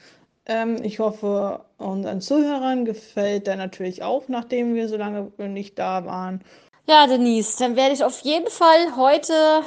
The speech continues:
Speaker 2: Abend noch mal drüber nachdenken und ich glaub, der wird mir erstmal die nächsten Tage wirklich nicht aus dem Kopf gehen. Aber so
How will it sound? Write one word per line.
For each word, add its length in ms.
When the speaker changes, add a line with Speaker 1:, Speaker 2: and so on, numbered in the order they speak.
Speaker 2:
Abend 760
noch 300
mal 640
drüber 260
nachdenken 840
und 500
ich 140
glaub, 280
der 180
wird 200
mir 80
erstmal 300
die 60
nächsten 280
Tage 380
wirklich 300
nicht 260
aus 120
dem 120
Kopf 300
gehen. 280
Aber 600
so 420